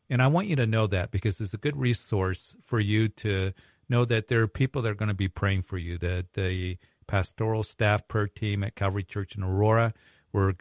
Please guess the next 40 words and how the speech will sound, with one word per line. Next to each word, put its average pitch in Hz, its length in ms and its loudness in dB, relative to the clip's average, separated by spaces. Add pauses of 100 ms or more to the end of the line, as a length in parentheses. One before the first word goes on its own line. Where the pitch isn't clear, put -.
(120)
Grace 104 300 -4
F 101 180 -2
M 98 160 2
originates, 98 800 -2
will 98 280 -2 (320)
be 101 100 0
looking 107 320 2
at 101 220 -2
those, 107 400 0 (360)
and 101 140 -4
we'll 107 120 -2
be 120 140 -2
praying 156 380 -2
for - 160 -12
you. 85 400 -8
And, 98 380 0
um, 95 420 -4 (400)
and 107 320 0
we 120 140 2
need 113 220 4
to 104 60 -4
be 90 140 -2
praying 90 320 -4
for 87 160 -10
one 87 180 -6
another. 85 320 -8
But 98 220 -8
during 123 320 2
this 120 200 -4
hour, 143 380 -4 (300)
um, 95 480 -4
as 104 300 -4
time 110 300 -4
permits, 113 460 -2
we'll 110 80 -6
go 98 180 -4
to - 180 -6
the 90 100 -8
text - 380 -8
line. 120 320 0